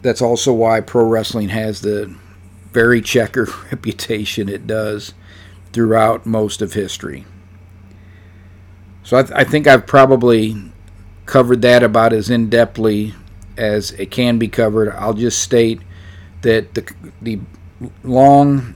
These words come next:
inconclusive, and boring nature of legitimate contests led the sport towards becoming a worked exhibition, and the development of the promotional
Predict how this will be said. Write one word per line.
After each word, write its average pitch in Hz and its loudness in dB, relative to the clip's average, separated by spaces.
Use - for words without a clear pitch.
inconclusive, 131 0
and 110 0
boring 123 2
nature 120 -2
of 107 -4
legitimate 117 -2
contests 117 -4
led 127 0
the 117 -4
sport - -4
towards 117 2
becoming 113 -2
a 110 -4
worked 110 -2
exhibition, 110 -6
and 113 -2
the 113 -2
development 123 2
of 117 0
the 110 -2
promotional 113 -2